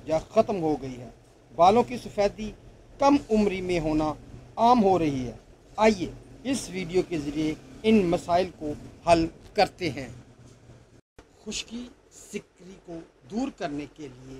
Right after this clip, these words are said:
बालों को गिरने से बचाने के लिए नहाने से पहले सर पर सरसों के तेल से हल्के हाथ से मालिश करें या फिर रात को सर पर तेल लगा लें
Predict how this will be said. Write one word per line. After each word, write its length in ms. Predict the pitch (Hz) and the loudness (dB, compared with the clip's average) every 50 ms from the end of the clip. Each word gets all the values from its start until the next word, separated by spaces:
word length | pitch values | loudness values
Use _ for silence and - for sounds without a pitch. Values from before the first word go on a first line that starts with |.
| - _ _ _ _ _ _ _ _ _ _ _ _ | -20 _ _ _ _ _ _ _ _ _ _ _ _
बालों 300 | 160 170 180 208 233 226 | -6 -6 -4 -4 -4 -8
को 200 | - - - - - _ _ _ _ 127 | -10 -14 -20 -20 -20 _ _ _ _ -14
गिरने 220 | 160 160 165 175 170 | -12 -10 -10 -10 -10
से 160 | - - 170 | -12 -14 -16
बचाने 440 | 135 127 151 - 175 160 156 180 208 202 | -14 -14 -14 -10 -8 -8 -8 -8 -10 -12
के 140 | - 170 | -14 -14
लिए 280 | 147 120 110 113 113 113 117 _ _ _ _ _ _ - | -16 -16 -16 -18 -20 -20 -20 _ _ _ _ _ _ -14
नहाने 360 | 156 165 135 180 190 226 240 | -12 -10 -8 -8 -8 -8 -8
से 160 | 226 - 220 202 | -8 -8 -10 -10
पहले 360 | - 147 123 110 107 - - _ _ _ _ - | -10 -12 -20 -20 -20 -20 -20 _ _ _ _ -14
सर 220 | - - 208 214 202 | -6 -2 -2 -2 -2
पर 200 | - - 131 117 - _ _ _ _ - - | -4 -10 -20 -20 -20 _ _ _ _ -12 -8
सरसों 320 | 208 208 - - 254 254 | -8 -8 -8 -8 -10 -10
के 140 | 254 247 214 | -10 -12 -14
तेल 260 | - - 160 147 135 123 | -12 -8 -8 -8 -8 -10
से 200 | - - 135 127 - _ _ _ _ - | -14 -18 -20 -20 -20 _ _ _ _ -8
हल्के 300 | 170 185 175 - 226 233 | -8 -8 -6 -6 -8 -8
हाथ 240 | 202 165 160 147 143 - - | -6 -6 -6 -6 -8 -10 -14
से 220 | - - 143 139 - _ _ _ _ _ 143 | -20 -18 -18 -18 -18 _ _ _ _ _ -10
मालिश 300 | 135 120 117 135 - - | -10 -10 -10 -14 -16 -16
करें 280 | - 202 185 185 202 185 - _ _ _ _ _ _ _ _ _ - | -14 -14 -14 -14 -14 -16 -20 _ _ _ _ _ _ _ _ _ -6
या 160 | 147 208 226 233 | 0 2 2 2
फिर 220 | - - 160 131 - _ _ _ _ 127 135 | 0 -2 -12 -14 -14 _ _ _ _ -16 -10
रात 280 | 160 185 208 240 233 - | -6 -4 -2 -2 -4 -6
को 180 | _ - 113 - _ _ _ - | _ -20 -20 -20 _ _ _ -6
सर 160 | - 214 220 - | -4 -4 -4 -6
पर 140 | - 156 143 - - - _ | -8 -16 -16 -16 -16 -16 _
तेल 240 | - 170 175 190 196 196 | -10 -8 -8 -8 -8 -10
लगा 220 | 202 - 190 185 185 | -8 -8 -6 -8 -6
लें 200 | 175 185 185 | -6 -8 -10